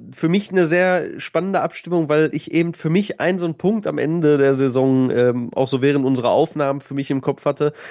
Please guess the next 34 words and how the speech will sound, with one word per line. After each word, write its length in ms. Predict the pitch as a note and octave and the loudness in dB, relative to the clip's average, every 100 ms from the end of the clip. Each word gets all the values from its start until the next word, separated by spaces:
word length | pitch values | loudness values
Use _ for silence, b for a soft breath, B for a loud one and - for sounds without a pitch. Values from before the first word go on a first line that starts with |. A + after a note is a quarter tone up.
| B B | B B
nämlich 260 | B2+ C#3 | 0 0
nach 200 | C#3 C3+ | -2 -2
den 420 | C#3+ C#3 C#3 B2+ - _ - | -2 -2 -2 -6 -12 _ -20
vielen, 920 | - - - E3 F#3+ G3 F#3+ F#3 - | -18 -16 -10 -2 4 4 4 0 -6
vielen 300 | - E3+ E3 | -2 2 2
Rennen 380 | C3+ C#3+ F#3+ F#3+ | 2 2 0 -2
und, 320 | C#3+ C#3+ - | -2 -4 -4
äh, 140 | B2 A#2+ | -2 2
ja, 220 | B2 C#3+ | 2 2
jetzt 160 | C3+ | 0
auch 100 | B2 | -6
schon 140 | - C3+ | -6 -6
fast 280 | C3+ - A#2+ | -4 -6 -2
Jahren, 460 | A2+ D#3 F3 G#3 B B B | 0 0 -2 -6 B B B
in 180 | B C3 | B -2
denen 340 | B2+ C#3 C#3 C#3+ | 2 2 2 0
Lewis 460 | B2+ C3 D3+ D3 | -2 2 2 2
Hamilton 420 | D3+ E3 D#3+ D#3 | 2 2 0 -2
eben 340 | B2 C#3 C3+ C3 | -2 -2 -2 -6
medial 600 | - C3 C#3 C3 C#3 E3+ | -4 0 0 2 2 2
nicht 260 | F3+ G3+ - | 0 -2 0
so 220 | E3+ G#3 | 2 2
stattgefunden 800 | - - A#2+ - A#2+ - B2+ C3 | 0 -4 -4 -4 -6 -2 -2 0
hat, 220 | C3+ C3 A#2+ | -2 -4 0
weil 300 | B2 D3+ - | 2 2 0
eben 320 | C#3 C#3+ B2+ | -2 -4 -4
die 120 | B2+ | -6
Schlagzeilen 600 | - C#3+ F3 - D#3+ D3 | -4 -4 -4 -4 -4 -4
auf 160 | - - | -6 -6
der 120 | C3 | -6
Strecke 440 | - C#3 - - | -6 -8 -8 -6
andere 280 | F3 F#3+ A#2 | -2 0 2
gemacht 360 | A2+ G#2+ - C3+ | 0 -2 -2 -2
hat, 160 | F3 | -2